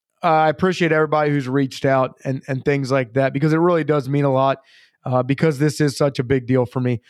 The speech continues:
Um, also, I'd like to, uh, I guess,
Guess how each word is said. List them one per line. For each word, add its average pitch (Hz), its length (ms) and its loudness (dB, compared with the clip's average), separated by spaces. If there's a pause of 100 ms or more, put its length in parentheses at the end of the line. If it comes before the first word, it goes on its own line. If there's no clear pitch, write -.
(300)
Um, 147 440 0 (1200)
also, 185 420 2
I'd 160 140 0
like 160 240 0
to, 151 320 2
uh, 139 300 2 (840)
I 190 100 2
guess, 180 300 -6